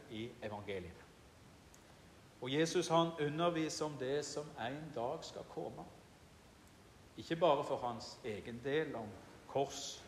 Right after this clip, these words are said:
død og oppstandelse, men det som siden skal komme. Når menneskesønnen kommer i skyen med kraft og stor herlighet, som vi las. Menneskesønnen, han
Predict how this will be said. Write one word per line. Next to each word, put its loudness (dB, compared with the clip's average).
død 2
og 0
oppstandelse, -2
men -4
det 6
som -2
siden -6
skal -8
komme. -4
Når -2
menneskesønnen 0
kommer 0
i -4
skyen -4
med -8
kraft -10
og -6
stor -8
herlighet, -2
som -16
vi -12
las. -14
Menneskesønnen, 2
han -2